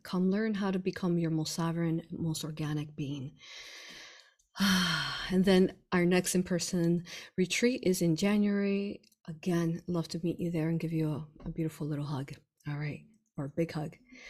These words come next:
So thank you. Thank you. This is a part of our sensitive content. You will only be able to find this content under Rumble, rumble dot com and Spotify.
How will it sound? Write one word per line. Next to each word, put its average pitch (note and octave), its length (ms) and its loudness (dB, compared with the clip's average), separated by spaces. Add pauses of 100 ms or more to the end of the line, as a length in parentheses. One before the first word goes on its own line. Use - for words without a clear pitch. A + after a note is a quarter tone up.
(160)
So F3+ 120 -2
thank F#3+ 300 4
you. F3+ 100 4
Thank E3+ 220 0
you. E3+ 80 0
This F3 160 0
is F#3+ 140 0
a E3 100 0
part A#3 300 2
of B3 80 4
our G#3 80 6
sensitive F#3 500 0
content. D#3 480 -2
You E3+ 160 0
will E3+ 140 0
only G3 240 2
be F#3 120 4
able E3+ 120 2
to D#3+ 80 -4
find D#3+ 260 0
this E3+ 160 -2
content D#3 460 -4
under D#3 240 -4
Rumble, E3 680 -2 (440)
rumble E3+ 200 2
dot D#3+ 180 -2
com E3+ 260 0
and E3+ 120 0
Spotify. D#3+ 680 -4